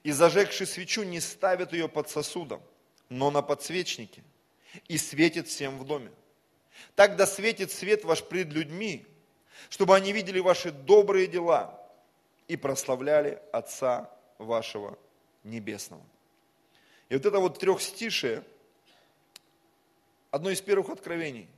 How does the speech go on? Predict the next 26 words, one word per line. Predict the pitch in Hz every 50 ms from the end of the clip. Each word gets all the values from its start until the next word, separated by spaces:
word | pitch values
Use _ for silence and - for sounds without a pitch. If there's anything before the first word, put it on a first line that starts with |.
| _ _ _ _ _ _ _ _ _ _ _ _ _
вот | 131 131 - 135
в | 139
этой | 156 151 147 139
части. | 139 - 160 143 139 - - - - - _ _ _ _ _ _ _ _ _ _ _ _ _ _ _ _ _ _ _ _
Твой | - 151 151 151 147
свет, | 147 - - 147 175 170 - - -
он | 139 135 135
для | 123 127 127
других. | 123 123 123 123 120 117 110 - - _ _ _ _ _ _ _ _ _ _ _ _ _ _ _ _ _ _ _ _ _ _ _ _ _ _ _ _ _ _ _ _ _
Нам | 139 156 156
часто | - 208 185 - - 165
кажется, | - - 202 196 180 143 131 139
что | - - 147
когда | 120 147 147 151 175 175
мы | 165 160 160 156 143 123 107 - - _ _ _ _ _ _ _ _
кайфуем, | _ 160 151 143 135 - - 214 220 175 139 127 139
наслаждаемся, | 147 139 - - 139 135 127 139 160 196 220 190 151 131 - - 123 - - - - - - - - - - _ _ _
это | - 151 - 160
относится | 147 - 170 175 156 - - 147
лично | 139 151 147 - - 139
к | - -
нам. | 143 135 113 - - - _ _ _ _ _ _ _ _ _ _ _ _ _ _ _ _ _ _ _ _ -
На | 117 120
самом | - 147 139 135 120 117
деле | 120 123 123 113 110
нет. | 104 110 110 113